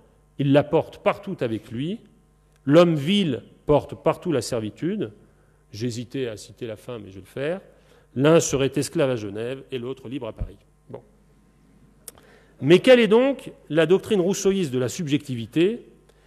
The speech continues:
Elle tient dans cette phrase lue trop vite et que je relis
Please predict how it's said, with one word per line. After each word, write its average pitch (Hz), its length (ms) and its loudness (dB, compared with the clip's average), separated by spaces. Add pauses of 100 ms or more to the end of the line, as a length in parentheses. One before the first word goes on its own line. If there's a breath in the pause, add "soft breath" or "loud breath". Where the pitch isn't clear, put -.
(280 soft breath)
Elle 175 180 4
tient 247 280 2
dans 180 120 4
cette - 260 0
phrase 156 400 0
lue 180 140 -2
trop 185 240 2
vite 151 440 -6 (440)
et 139 80 0
que 185 120 2
je 156 140 2
relis 175 440 2